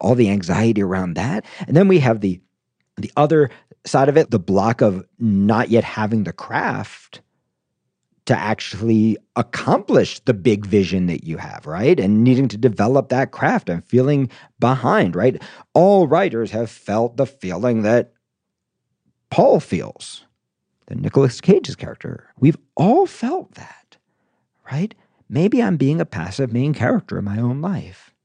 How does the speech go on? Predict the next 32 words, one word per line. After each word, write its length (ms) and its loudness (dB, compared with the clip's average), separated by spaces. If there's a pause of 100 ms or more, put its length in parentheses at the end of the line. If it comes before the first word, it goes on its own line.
(640)
Maybe 200 -8
I'm 100 -2
not 140 -4
actually 340 -6
going 560 -4
for 160 -12
the 120 -10
things 340 -8
that 100 -6
I 300 -6 (260)
want. 520 -4 (1300)
Maybe 280 -2
I'm 100 0
just 320 -8
sitting 360 -8
there 420 -18 (840)
while 260 -10
other 280 2
people 380 -16
have 280 -10
the 100 -16
experiences, 960 -20 (920)
right? 240 -4 (180)
So 320 2 (160)
we 140 2
meet 200 0
a 60 4
character 400 -4
who's 180 -4
in 120 -2
this 180 -4
incredibly 720 -6